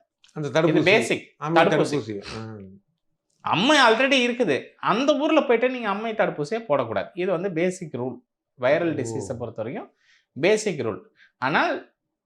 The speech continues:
Speaker 2: அதெல்லாம் எங்களுக்கு தெரியாதுங்க அப்படின்னு சொல்லிட்டு திரும்ப, திரும்ப, திரும்ப குத்துனாங்க.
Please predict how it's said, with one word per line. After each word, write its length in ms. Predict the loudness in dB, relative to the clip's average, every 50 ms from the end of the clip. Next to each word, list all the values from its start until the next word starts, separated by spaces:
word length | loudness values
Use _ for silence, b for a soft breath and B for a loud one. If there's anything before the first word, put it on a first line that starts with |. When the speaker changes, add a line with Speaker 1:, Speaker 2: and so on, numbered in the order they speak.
| _ _ _
Speaker 2:
அதெல்லாம் 400 | -4 0 0 2 4 4 4 4
எங்களுக்கு 300 | 2 2 -2 -2 -2 -2
தெரியாதுங்க 400 | -2 0 0 0 -2 -4 -6 -10 -12 _ _ _ _ _ _ _ _ _ _ _ _ -2 -2
அப்படின்னு 160 | 0 0 0
சொல்லிட்டு 540 | 0 0 -2 -2 -2 -2 -2 -2 -2 -4 -2
திரும்ப, 280 | 0 0 2 2 2
திரும்ப, 280 | 2 2 2 2 2 0
திரும்ப 240 | -2 -2 -2 -2 -4
குத்துனாங்க. 560 | -4 -6 -6 -4 -2 -2 -2 -2 -2 -2 -2